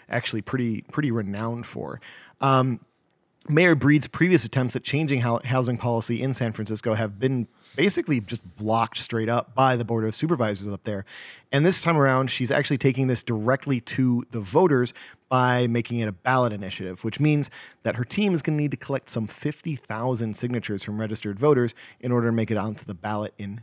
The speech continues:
November. Um, worth pointing out here <laughs> that there are only around nine hundred thousand people living in San Francisco, so collecting signatures from fifty thousand voters is gonna be,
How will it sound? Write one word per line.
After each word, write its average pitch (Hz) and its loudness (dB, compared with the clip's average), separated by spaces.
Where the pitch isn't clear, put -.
November. 98 -6
Um, 117 0
worth 110 -8
pointing 120 0
out 127 2
here 143 4
<laughs> - -6
that - -6
there 107 -4
are 110 -4
only 160 -2
around 120 -4
nine 107 -4
hundred 110 -6
thousand 101 -8
people 113 -6
living 131 0
in 170 -4
San 104 -6
Francisco, 101 -6
so 123 2
collecting 151 2
signatures 160 -2
from 131 -2
fifty 123 -2
thousand 110 0
voters 110 0
is 98 -8
gonna 107 -6
be, 101 -6